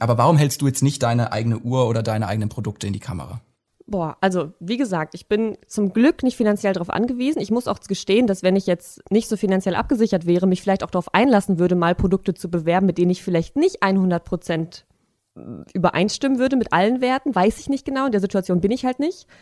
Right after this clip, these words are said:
Speaker 2: Deswegen würde ich es erstmal den Menschen auch gar nicht vorwerfen, weil ich kann schon verstehen, dass Menschen das ausnutzen, weil es einfach vielleicht auch einfach gutes Geld ist für eine Arbeit, die dir Spaß macht. Das ist ja erstmal nichts Verwerfliches. Aber ich würde mich damit nicht wohlfühlen. Ich würde immer eher noch einfach irgendeinen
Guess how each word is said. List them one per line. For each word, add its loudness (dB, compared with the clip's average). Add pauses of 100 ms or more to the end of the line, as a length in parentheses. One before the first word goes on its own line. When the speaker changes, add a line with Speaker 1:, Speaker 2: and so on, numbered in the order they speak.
(160)
Speaker 2:
Deswegen 4
würde 4
ich 4
es -8
erstmal 2
den 4
Menschen 2
auch 0
gar 0
nicht 0
vorwerfen, 2
weil 4
ich -4
kann 0
schon -2
verstehen, 2
dass 0
Menschen 0
das -2
ausnutzen, -2
weil 0
es -6
einfach -4 (520)
vielleicht -2
auch -2
einfach -8
gutes -2
Geld 4
ist -4
für 0 (100)
eine 0
Arbeit, 4
die -2
dir 2
Spaß -2
macht. -2
Das -4
ist -4
ja 0
erstmal -2
nichts -4
Verwerfliches. -4 (480)
Aber 4
ich -2
würde 4
mich 4
damit 2
nicht -2
wohlfühlen. 4
Ich -2
würde 8
immer 4
eher 0
noch 2
einfach -2
irgendeinen 0